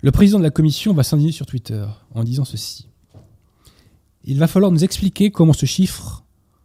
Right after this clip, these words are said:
peut-il passer de deux virgule six millions à six cent mille en quarante-huit heures, alors que sous serment, sous serment, la directrice de la sécurité sociale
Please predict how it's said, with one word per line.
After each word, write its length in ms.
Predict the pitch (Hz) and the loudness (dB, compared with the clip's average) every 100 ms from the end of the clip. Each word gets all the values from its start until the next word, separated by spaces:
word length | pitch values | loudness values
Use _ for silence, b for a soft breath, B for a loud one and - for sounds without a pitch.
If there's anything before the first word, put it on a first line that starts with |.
| - | -2
peut-il 260 | - - 139 | -2 0 2
passer 280 | 151 156 156 | 2 4 2
de 80 | |
deux 180 | 123 185 | 4 6
virgule 260 | 175 156 160 | 6 2 0
six 160 | - | 2
millions 380 | 147 131 135 170 _ _ _ _ _ _ - | 2 4 0 -2 _ _ _ _ _ _ -4
à 100 | 123 | -2
six 160 | - 196 | 0 -2
cent 180 | - 160 | 2 4
mille 160 | 180 | 4
en 60 | 123 | 2
quarante-huit 440 | 160 151 143 135 | 0 0 -2 -4
heures, 320 | 120 107 104 - _ b b b | -4 -4 -6 -12 _ b b b
alors 160 | 127 135 | 0 0
que 100 | 147 | -2
sous 140 | - | -4
serment, 500 | - 180 156 131 104 _ _ _ _ _ - | -2 2 2 2 -2 _ _ _ _ _ -18
sous 140 | - 107 | -12 -4
serment, 460 | - 185 220 120 _ _ _ b b b b | 4 6 6 4 _ _ _ b b b b
la 120 | 110 | -6
directrice 440 | 135 175 156 180 156 | -2 0 0 -2 0
de 80 | |
la 80 | 120 | -2
sécurité 440 | - 147 151 139 139 | -2 -4 -2 -2 -2
sociale 560 | 127 - 123 123 147 | -4 -6 -4 -4 -6